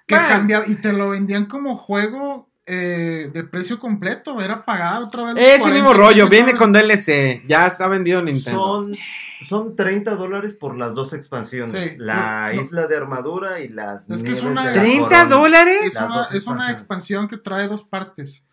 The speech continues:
Speaker 1: Dos, dos,
Speaker 2: Pues espero que
Speaker 1: dos
Speaker 2: ese juego me
Speaker 1: zonas
Speaker 2: dure
Speaker 1: adicionales.
Speaker 2: quince horas o veinte horas esa expansión.
Speaker 3: Por, es que sí,
Speaker 1: Yo
Speaker 3: por
Speaker 1: creo que sí.
Speaker 3: la, la primera, la
Speaker 2: O sea, el
Speaker 3: de
Speaker 2: Pokémon a, a centavo me lo están vendiendo, ¿o qué?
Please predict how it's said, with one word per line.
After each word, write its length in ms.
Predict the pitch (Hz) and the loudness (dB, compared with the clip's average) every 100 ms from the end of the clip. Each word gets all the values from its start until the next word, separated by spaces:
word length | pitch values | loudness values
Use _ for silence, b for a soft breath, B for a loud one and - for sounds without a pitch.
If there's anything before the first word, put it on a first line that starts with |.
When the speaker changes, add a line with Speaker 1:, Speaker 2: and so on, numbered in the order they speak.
| _ _ _ _ | _ _ _ _
Speaker 1:
Dos, 280 | - 165 - | -14 -12 -12
dos, 140 | 165 160 | -8 -6
Speaker 2:
Pues 100 | 147 | -6
espero 240 | - 165 202 | -2 0 2
que 80 | |
Speaker 1:
dos 80 | 254 | 0
Speaker 2:
ese 80 | 254 | 0
juego 160 | 233 233 | 2 2
me 60 | |
Speaker 1:
zonas 120 | 247 | 4
Speaker 2:
dure 120 | 220 233 | 4 4
Speaker 1:
adicionales. 300 | - 202 220 | 2 -2 0
Speaker 2:
quince 120 | 208 | 0
horas 180 | 220 208 | 0 0
o 60 | 202 | 0
veinte 300 | 196 202 170 | -2 -2 -2
horas 240 | 196 226 | -2 -2
esa 80 | 226 | -6
expansión. 640 | 220 190 151 160 202 370 - _ - | -6 -8 -6 -6 -6 -8 -14 _ -6
Speaker 3:
Por, 260 | 139 135 | -4 -4
es 140 | - 165 | -8 -6
que 120 | 196 | -6
sí, 140 | 196 196 | -6 -8
Speaker 1:
Yo 40 | |
Speaker 3:
por 120 | - | -10
Speaker 1:
creo 160 | 170 147 | -10 -12
que 80 | - | -16
sí. 160 | - | -10
Speaker 3:
la, 220 | 196 - - | -10 -10 -8
la 220 | 151 151 | -4 -4
primera, 400 | 160 165 202 254 | -4 -4 -2 -2
la 380 | 196 147 131 120 | -2 -4 -4 -2
Speaker 2:
O 20 | |
sea, 120 | 117 175 | 2 4
el 40 | |
Speaker 3:
de 40 | 170 | 4
Speaker 2:
Pokémon 420 | 233 285 269 247 | 4 4 2 4
a, 340 | 208 170 175 | 4 4 2
a 40 | 175 | 2
centavo 380 | 180 170 247 262 | -2 0 2 4
me 100 | 220 | 2
lo 60 | |
están 200 | 175 214 | 0 -2
vendiendo, 440 | 220 220 247 226 180 | -4 -2 0 0 -2
¿o 60 | |
qué? 340 | - 131 - | -2 -4 -4